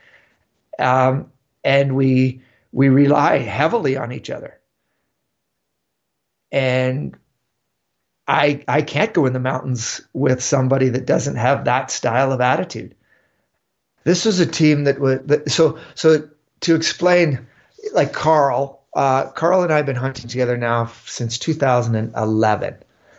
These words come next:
And Carl was never, uh,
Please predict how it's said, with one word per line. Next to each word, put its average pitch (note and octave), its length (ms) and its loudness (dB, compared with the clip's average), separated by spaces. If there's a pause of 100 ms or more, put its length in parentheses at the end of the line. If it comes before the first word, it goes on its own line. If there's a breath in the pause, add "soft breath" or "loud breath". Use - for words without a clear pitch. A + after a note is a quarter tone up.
(320 soft breath)
And C#3+ 440 2 (720)
Carl G3+ 320 4
was D3+ 240 2
never, C3+ 720 0 (140)
uh, A#2+ 400 0